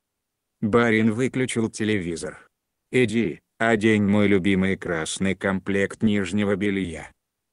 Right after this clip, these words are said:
«В честь какого перепугу?» «В честь Святого Валентина». «Не мели, это зимой, а сегодня лето.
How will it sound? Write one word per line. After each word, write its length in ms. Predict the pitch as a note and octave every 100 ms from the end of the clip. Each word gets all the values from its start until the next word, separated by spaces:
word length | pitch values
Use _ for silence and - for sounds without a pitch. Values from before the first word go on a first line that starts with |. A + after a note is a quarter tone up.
| _ _ -
«В 80 |
честь 480 | - - F#2 F#2 -
какого 540 | - G2 - G#2 G2+ G#2
перепугу?» 640 | A#2+ A2+ - F2 D#2 - _ _ _ _ _ _ _
«В 80 | -
честь 460 | - F#2 F#2 -
Святого 580 | - G2+ G2 G#2 G2+ G2+
Валентина». 760 | G2 G2+ G2+ - - - - - _ _ _ _ _ _
«Не 200 | A2+ A#2
мели, 380 | G#2+ G#2 F#2+ - _ -
это 280 | B2 B2
зимой, 580 | G#2 A#2 A#2+ C3 E2+ - _ _
а 160 | B2+ B2
сегодня 640 | - D3+ G2+ F#2 F2+ G#2+
лето. 520 | G#2+ E2 D2 - D#2+